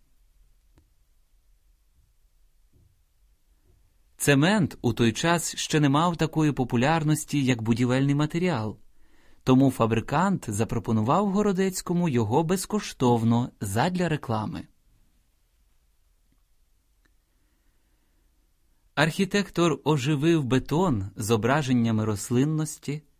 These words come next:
динамікою життя міфічних тварин і людей, які, здається,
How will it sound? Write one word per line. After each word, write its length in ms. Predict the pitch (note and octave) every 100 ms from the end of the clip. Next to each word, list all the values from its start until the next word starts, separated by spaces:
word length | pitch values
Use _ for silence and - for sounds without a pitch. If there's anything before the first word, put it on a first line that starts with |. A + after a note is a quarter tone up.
| _ _ _ _
динамікою 600 | B2 D3+ G3+ F#3+ F#3 F3
життя 400 | D3 D3+ - D3
міфічних 520 | C#3+ C3+ C#3 C3+ - B2
тварин 400 | A#2 A#2+ A#2+ -
і 100 | A#2
людей, 560 | G#2 G2+ A#2+ F3 D#3+ _ _ _ - -
які, 560 | C3+ D#3 D#3 D#3+ D3+ -
здається, 720 | G#2+ A#2+ C#3 A3+ - - G#2+